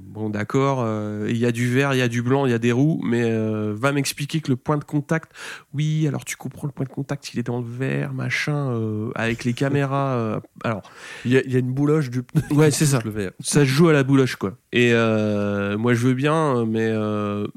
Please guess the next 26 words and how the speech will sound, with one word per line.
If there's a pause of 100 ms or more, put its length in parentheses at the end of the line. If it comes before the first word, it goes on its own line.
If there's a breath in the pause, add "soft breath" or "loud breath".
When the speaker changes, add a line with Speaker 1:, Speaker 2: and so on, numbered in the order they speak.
(220)
Speaker 1:
a
priori,
ils
ont
d'autres
caméras
pour
gérer,
euh, (540 loud breath)
les, (300)
les,
les
zones
de,
de
ce
type-là. (560 loud breath)
Mais
à
la
réalisation,
euh,
de
la
Dorna,
euh,